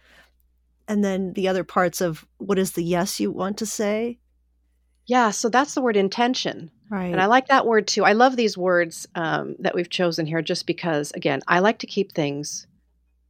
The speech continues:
Speaker 2: relational
Speaker 1: Mm-hmm.
Speaker 2: and invitational. And of course, the word invitation is invitational, but the word intention.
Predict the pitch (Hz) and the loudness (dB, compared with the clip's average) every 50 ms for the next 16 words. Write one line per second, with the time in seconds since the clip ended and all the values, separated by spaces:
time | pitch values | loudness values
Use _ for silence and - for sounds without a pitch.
0 | _ - 156 151 143 147 147 156 160 156 - 185 175 165 151 151 147 - _ _ | _ -6 -4 -2 -2 0 0 -2 -2 -2 -2 -2 0 0 0 0 -2 -6 _ _
1 | - 202 190 202 202 143 127 120 120 123 120 - - _ _ - - 160 143 131 | -14 -10 -8 -6 -4 -2 -2 -2 -4 -6 -12 -16 -20 _ _ -10 -6 -6 -4 -4
2 | 131 - - 127 110 123 - - 117 110 - - 151 151 131 - - - 127 127 | -6 -6 -6 -8 -6 -6 -8 -8 -8 -12 -14 -12 -12 -12 -12 -10 -10 -8 -8 -6
3 | - - 131 117 117 131 113 117 120 - - - 120 139 - - 131 113 - - | -6 -6 -6 -6 -6 -8 -8 -10 -12 -12 -8 -8 -8 -8 -8 -10 -10 -12 -14 -16
4 | - 160 123 113 - - - 135 110 - - - 131 - - 190 226 285 - - | -16 -16 -16 -16 -16 -16 -14 -12 -10 -10 -10 -8 -8 -4 -2 0 -2 -2 -2 -8
5 | - - - - - - _ - 214 - 262 240 254 262 262 285 294 - - 370 | -20 -20 -20 -20 -20 -10 _ -2 2 2 6 6 6 6 6 6 4 4 4 2
6 | 381 370 - - - - - | 2 2 2 -2 -4 -4 -6